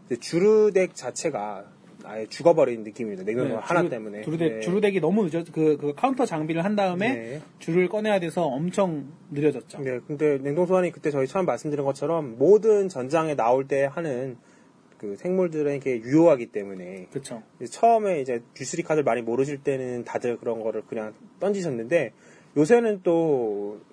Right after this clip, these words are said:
Speaker 2: 또 잘 참고
Speaker 1: 네,
Speaker 2: 있다가
Speaker 1: 좀 바뀌어서 아예 전혀 상관없는 스켈레톤 기사라던가
Speaker 2: 세르 이런 거
Speaker 1: 네,
Speaker 2: 던지는데.
Speaker 1: 세르 아니면 고블린 그 폭탄병 이런 거를
Speaker 2: 네.
Speaker 1: 먼저 쓰시고 나오는 경우가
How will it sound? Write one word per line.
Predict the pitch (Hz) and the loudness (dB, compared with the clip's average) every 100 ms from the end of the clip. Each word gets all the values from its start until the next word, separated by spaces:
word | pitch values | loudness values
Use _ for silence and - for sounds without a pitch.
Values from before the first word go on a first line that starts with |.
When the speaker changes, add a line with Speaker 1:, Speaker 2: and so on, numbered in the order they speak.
| - | -14
Speaker 2:
또 | 185 | -12
잘 | 175 208 | -4 -4
참고 | 208 311 320 - 190 | 0 -2 0 0 2
Speaker 1:
네, | 156 | 4
Speaker 2:
있다가 | 139 131 214 | 4 4 2
Speaker 1:
좀 | 175 | 0
바뀌어서 | - 151 - 220 165 151 151 139 123 - - | -2 -8 4 4 4 2 4 2 0 -8 2
아예 | 135 185 208 208 202 | 4 6 6 4 2
전혀 | 196 147 170 | 0 -2 0
상관없는 | 202 202 170 147 | 2 4 4 0
스켈레톤 | - 240 233 233 202 | 0 2 2 2 -6
기사라던가 | 135 151 143 127 113 104 110 110 - - - | -2 2 2 0 -6 -8 -8 -10 -16 -20 -20
Speaker 2:
세르 | - 240 254 | -2 0 2
이런 | 214 156 | 0 0
거 | 147 | -2
Speaker 1:
네, | |
Speaker 2:
던지는데. | 127 143 131 120 113 | 0 2 2 0 -4
Speaker 1:
세르 | - 196 196 175 160 143 | 2 4 6 4 2 0
아니면 | 117 123 120 117 | 0 -4 -6 2
고블린 | 156 151 170 165 156 | 2 4 2 2 -2
그 | 131 | -4
폭탄병 | 180 180 202 165 143 123 | -8 0 0 2 0 2
이런 | 156 160 | 0 2
거를 | 139 151 170 | 0 0 0
Speaker 2:
네. | 123 | 0
Speaker 1:
먼저 | 123 131 139 131 - - _ _ _ _ _ - | 0 2 0 0 -12 -20 _ _ _ _ _ -20
쓰시고 | - 240 233 269 277 | -8 -8 -6 -2 0
나오는 | 180 117 127 131 | 0 0 -2 0
경우가 | 110 107 95 107 | -2 -2 -10 -12